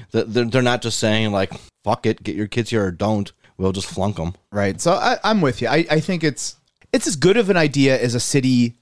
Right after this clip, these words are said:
Speaker 2: like Buffalo in the current position that we're in could have.
Speaker 1: Mm-hmm.
Speaker 2: Here's hoping it helps. And, and really, you know what? Like, hey, if you live close enough to the school and you can get your kid there and that ten dollars, it, it ends up being, like, an, an eight dollars to get you more gas for the week. Fine.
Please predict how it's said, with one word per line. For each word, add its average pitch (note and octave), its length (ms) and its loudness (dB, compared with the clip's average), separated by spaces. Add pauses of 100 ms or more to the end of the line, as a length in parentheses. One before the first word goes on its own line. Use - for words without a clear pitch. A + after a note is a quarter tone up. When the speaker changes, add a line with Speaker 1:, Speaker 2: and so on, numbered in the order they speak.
(160)
Speaker 2:
like A#2+ 240 0
Buffalo A2 380 2
in G#2 60 2
the G2+ 80 -2
current G#2+ 300 -2
position F#2+ 340 -2
that E2 160 -6
we're F2 160 -10
in E2+ 400 -2
could - 180 -6
have. - 340 -18 (160)
Speaker 1:
Mm-hmm. F#2+ 180 -8 (200)
Speaker 2:
Here's - 200 2
hoping C4+ 220 2
it E3 60 2
helps. - 240 0
And, F3+ 180 2
and G3+ 200 2
really, B2+ 260 4 (180)
you D#3 120 2
know E3 80 6
what? F3+ 320 2
Like, C3+ 240 0 (160)
hey, B2+ 300 4 (100)
if A#2 120 0
you E3+ 140 2
live D3+ 380 2 (300)
close C#3+ 300 2
enough C#3+ 180 4
to C3+ 60 0
the B2+ 60 2
school C3+ 640 4 (380)
and A#2 220 2
you A2+ 60 -2
can A2 60 -2
get A#2+ 100 0
your A2+ 140 2
kid A#2+ 180 0
there A#2 300 4
and G#2 120 0
that G2 140 0
ten A#2+ 180 -2
dollars, A2 260 0 (300)
it, - 140 0
it C#3+ 140 4
ends C#3 160 2
up B2+ 100 2
being, B2+ 220 4
like, A2 180 2
an, G#2 180 0 (360)
an B2 240 -2
eight D3 240 0
dollars B2 540 2
to A#2 80 -4
get A#2+ 100 0
you A#2+ 100 4
more A#2 180 4
gas G#2+ 300 0
for - 80 -4
the A#2+ 100 2
week. B2 280 2 (200)
Fine. F#2 440 -4